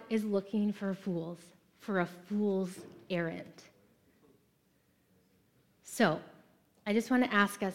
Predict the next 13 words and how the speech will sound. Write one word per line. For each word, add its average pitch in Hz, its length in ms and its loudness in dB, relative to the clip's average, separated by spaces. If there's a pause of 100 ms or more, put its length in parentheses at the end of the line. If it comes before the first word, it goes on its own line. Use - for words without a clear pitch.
this 185 220 -6
morning, 170 440 -4 (1400)
are 233 120 4
we 262 340 6
foolish 208 520 2
enough 180 340 -4
to - 100 -10
believe 180 520 -2
that 185 160 -10
the 190 80 -8
cross 180 380 -12
is 175 200 -14
real? 165 220 -16